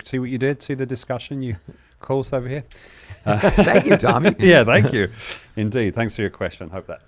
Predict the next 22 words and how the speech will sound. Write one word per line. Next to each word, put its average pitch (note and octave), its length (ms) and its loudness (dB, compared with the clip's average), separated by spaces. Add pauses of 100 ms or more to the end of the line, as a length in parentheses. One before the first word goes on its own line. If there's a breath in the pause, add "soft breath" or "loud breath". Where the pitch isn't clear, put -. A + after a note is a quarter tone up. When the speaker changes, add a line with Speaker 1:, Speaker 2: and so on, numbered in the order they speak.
(120)
Speaker 1:
that G2 120 -20
helps F2+ 300 -14
you E2+ 100 -8 (1000 soft breath)
out F#2+ 280 -2
with F2+ 180 -8
the F2+ 220 -6 (180)
speci-, - 720 -10 (140)
specificity, G2 1120 -6
how F#2+ 200 -6
specific F2 480 -10
God E2 160 -8
is. C#2+ 140 -12 (340 loud breath)
A A#2 120 4
question E3+ 300 0
from C3+ 160 2
Dwayne. A2+ 500 2 (360)
Uh, G2+ 400 2 (120)
why C#3 440 0
do E3+ 200 -2
people C#3 320 -4
call A#2+ 260 -4
God G2+ 420 -2